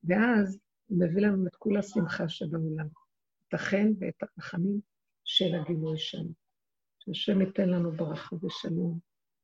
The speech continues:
בכל אשר אנחנו עושים. האם קיבלת תשובה ממני או ש-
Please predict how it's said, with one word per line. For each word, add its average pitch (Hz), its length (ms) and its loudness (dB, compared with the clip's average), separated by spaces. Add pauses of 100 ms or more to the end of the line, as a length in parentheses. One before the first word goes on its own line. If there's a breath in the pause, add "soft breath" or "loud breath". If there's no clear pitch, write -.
בכל 180 300 -6
אשר - 200 -4 (180)
אנחנו 165 320 -8
עושים. 156 360 -10 (2250)
האם 190 180 6
קיבלת 180 360 4
תשובה 185 300 2
ממני 202 440 4
או 180 180 2
ש- - 160 -2